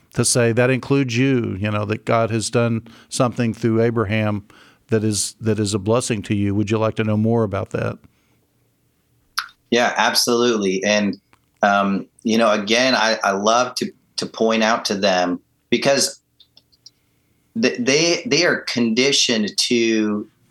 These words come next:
Speaker 2: to think that every outsider views nomadic people as, as backwards, as, um, you know,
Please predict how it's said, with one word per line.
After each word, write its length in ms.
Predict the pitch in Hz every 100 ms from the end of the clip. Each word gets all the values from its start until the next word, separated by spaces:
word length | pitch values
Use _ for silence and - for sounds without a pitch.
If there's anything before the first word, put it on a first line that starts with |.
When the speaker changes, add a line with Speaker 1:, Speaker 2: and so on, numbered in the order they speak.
| _ _ _ -
Speaker 2:
to 760 | - - 117 110 107 104 90 - _
think 580 | - - 131 123 107 -
that 520 | 101 104 101 98 - - _ _ -
every 440 | 117 123 131 127
outsider 1040 | 107 113 110 - 104 104 101 98 95 95 - _ _ _ -
views 760 | 101 98 113 123 123 104 - _ 110
nomadic 600 | 104 107 110 110 110 -
people 600 | 117 110 - 98 95 -
as, 600 | 95 95 95 92 87 - - _ _ _ _ 104
as 180 | 101
backwards, 1160 | - 104 107 104 113 - - 123 120 120 110 - -
as, 600 | 98 95 98 95 - - _ _ -
um, 580 | 101 95 92 90 92 - _ _ _ _ -
you 140 | 104
know, 400 | 98 98 87